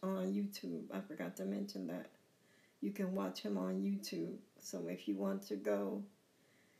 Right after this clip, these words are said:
and look at some of his, uh,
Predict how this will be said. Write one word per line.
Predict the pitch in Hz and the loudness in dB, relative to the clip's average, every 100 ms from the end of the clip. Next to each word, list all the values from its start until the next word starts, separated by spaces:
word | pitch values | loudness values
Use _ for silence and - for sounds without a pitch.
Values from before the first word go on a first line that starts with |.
| _ _ _ 214 | _ _ _ 0
and | 202 190 196 196 185 - _ _ _ - - | 2 2 2 0 -4 -10 _ _ _ -20 -2
look | 214 208 | 2 2
at | - | 0
some | - 220 | 0 2
of | 214 202 | 2 4
his, | 220 208 - | 2 2 2
uh, | 214 196 | 4 4